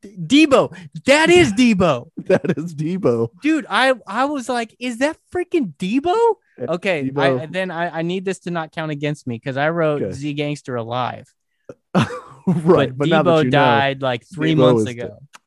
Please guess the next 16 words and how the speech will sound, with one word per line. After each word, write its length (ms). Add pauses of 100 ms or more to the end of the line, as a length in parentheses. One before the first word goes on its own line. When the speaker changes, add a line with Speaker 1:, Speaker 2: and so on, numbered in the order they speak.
(100)
Speaker 2:
Yes. 380
Speaker 1:
Okay, 240
I, 220
I 220
Speaker 2:
Um, 60
Speaker 1:
was 140
like, 360
"That 240
guy 100
looks 220
familiar, 520 (640)
and 200
I 100 (180)
think 180
it's 240
Debo 540